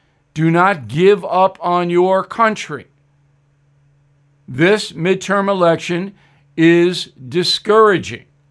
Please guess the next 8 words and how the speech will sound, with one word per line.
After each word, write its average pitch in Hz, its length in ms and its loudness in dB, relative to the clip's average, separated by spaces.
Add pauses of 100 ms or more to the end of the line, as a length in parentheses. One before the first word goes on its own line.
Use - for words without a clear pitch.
(360)
not 139 380 -2
for 202 200 -8
party 202 640 0
or 185 300 0
ideological 190 880 0
reasons. 185 800 -6 (540)
It's - 260 -6
discouraging 160 1300 0